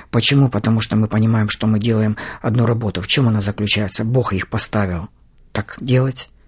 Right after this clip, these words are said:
Господь нас пектись о душах. Но мы должны совместно, и должны, э, э,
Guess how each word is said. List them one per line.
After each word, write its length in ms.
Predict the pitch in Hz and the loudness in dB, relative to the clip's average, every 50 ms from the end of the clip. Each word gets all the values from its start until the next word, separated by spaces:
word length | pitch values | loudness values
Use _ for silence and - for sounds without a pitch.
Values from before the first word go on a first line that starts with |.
| _ _ _ _ _ | _ _ _ _ _
Господь 320 | - 101 - - - 107 104 | -4 -4 -4 -2 -4 -4 -2
нас 160 | 110 - - | -2 -4 -4
пектись 400 | - - - - - 87 - - | -6 -8 -8 -6 -4 -2 -2 -2
о 40 | 92 | -2
душах. 360 | 95 107 - - - - - - - - _ _ _ - - _ _ _ - - - - - - - - - | -4 -6 -6 -4 -4 -6 -6 -8 -20 -20 _ _ _ -20 -20 _ _ _ -20 -18 -16 -16 -16 -16 -10 -2 2
Но 380 | 143 143 143 123 104 87 - - - - - - - - - - | 4 6 6 6 4 2 -2 -8 -18 -20 -20 -20 -20 -16 -6 0
мы 140 | 131 127 | 2 2
должны 340 | 120 127 120 123 123 120 120 | 4 4 4 4 2 2 2
совместно, 480 | - - - 123 123 120 110 - - 92 | 2 2 4 4 4 4 2 0 0 -2
и 100 | 107 113 | -2 0
должны, 460 | 117 131 131 131 131 131 127 127 127 | 0 2 2 2 2 2 2 0 0
э, 220 | - 131 127 120 | 0 -2 -2 -2
э, 240 | 113 - 101 110 123 | -4 -2 -4 -4 -4